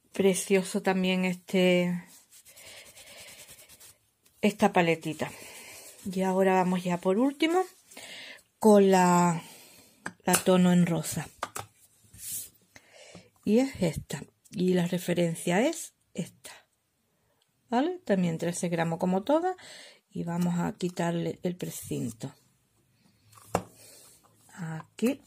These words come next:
está. Mira, qué preciosidad. Vamos a ver, en est-, est-, en esta ocasión la que más me llama es este tono. Os lo voy a poner aquí mejor para que veáis todo lo...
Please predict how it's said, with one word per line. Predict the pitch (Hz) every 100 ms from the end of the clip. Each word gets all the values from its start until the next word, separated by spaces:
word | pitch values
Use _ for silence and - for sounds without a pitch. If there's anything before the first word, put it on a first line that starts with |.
| _
está. | - - - - _ - - - - - - -
Mira, | 190 175 175 - _ _ - _ _ _ -
qué | 208
preciosidad. | 190 190 185 196 180 185 143 - _ _ _ _ - - - - - - - - - _ _ 185
Vamos | 190 180 175
a | 165
ver, | 160 170
en | 190 202
est-, | 202 -
est-, | 220 202 - -
en | 196 196
esta | 202 226
ocasión | 226 226 - 285 311
la | 233 208
que | 202
más | 202
me | 202 214
llama | 220 240 226
es |
este | 208 202 190
tono. | 180 156 147 147 - _ _ _ _ _ _ _ _ _ _ - - - _ -
Os | 175
lo | 185
voy | 180
a | 190
poner | 202 196 196
aquí | 190 208
mejor | 196 190 208 202
para | 196 180
que | 180
veáis | 170 165 180 180
todo | 190 180
lo... | 185 180 175 180